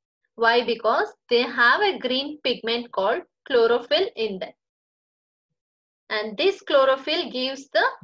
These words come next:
green color to the leaves. And here you can see some of the crotons. Here is a croton plant that has three colors in it, red, yellow, and green, you can see.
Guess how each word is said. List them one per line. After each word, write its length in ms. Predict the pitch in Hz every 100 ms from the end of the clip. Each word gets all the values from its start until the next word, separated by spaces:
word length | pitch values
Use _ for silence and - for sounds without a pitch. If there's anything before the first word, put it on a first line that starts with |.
| _ _ -
green 320 | 240 269 330
color 480 | 311 233 247 370 440
to 100 | 254
the 180 | 196 285 494 - _
leaves. 480 | 233 208 - - _ _ _ _ _ _ _ _ _ _ _
And 160 | 262 247
here 300 | 262 294 294
you 140 | 294
can 180 | 294 285
see 340 | 285 311 320
some 220 | 302 254 240
of 160 | 262
the 120 | 277 285
crotons. 580 | 269 247 240 262 254 -
Here 220 | 247 247
is 200 | 247 233
a 60 | 233
croton 480 | - 226 226 254 254
plant 360 | 220 240 453 _ _ _ _ _ _ _ _ _ _ _ _ -
that 200 | 247 262
has 340 | - 262 277 339 -
three 240 | 285 285
colors 340 | 254 214 220
in 100 | 220
it, 160 | 202 196
red, 440 | 220 233 277 311 -
yellow, 420 | 226 220 226 294
and 380 | 214 214 226 -
green, 220 | 226 233
you 140 | 214
can 240 | 196 202 202
see. 240 | 226 214